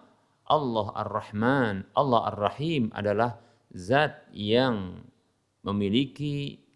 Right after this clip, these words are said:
sifat rahmat yang luas, demikian pula sifat rahmat yang khusus. Begitu juga tatkala Allah Subhanahu wa taala menetapkan dirinya memiliki nama Al-Aziz,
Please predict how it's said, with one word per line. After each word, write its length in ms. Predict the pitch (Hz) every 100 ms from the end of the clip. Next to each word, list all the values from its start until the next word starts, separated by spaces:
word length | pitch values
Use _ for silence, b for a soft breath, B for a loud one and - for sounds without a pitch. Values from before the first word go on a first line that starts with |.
| _ _ _
sifat 640 | - - 175 - 101 - _ _ _ _ _ -
rahmat 680 | 107 147 - 175 180 170
yang 400 | 127 139 123 107
luas, 680 | 95 135 170 208 208 - -
demikian 380 | - 101 98 98
pula 180 | 104 90
sifat 540 | 95 - 165 - 120 -
rahmat 380 | 113 107 107 95
yang 160 | 95
khusus. 680 | 87 104 - 98 - 98 - b b b b b b
Begitu 400 | 131 156 170 208
juga 160 | 233 202
tatkala 560 | 156 143 220 190 180 -
Allah 240 | 156 180
Subhanahu 560 | 185 151 139 180 196 165
wa 40 | 143
taala 580 | 160 196 190 143 151
menetapkan 560 | 139 131 139 202 202 156
dirinya 400 | 135 139 185 147
memiliki 800 | 127 117 117 139 139 190 185 -
nama 480 | 104 113 156 165 165 -
Al-Aziz, 960 | 147 - 135 127 208 196 104 85 -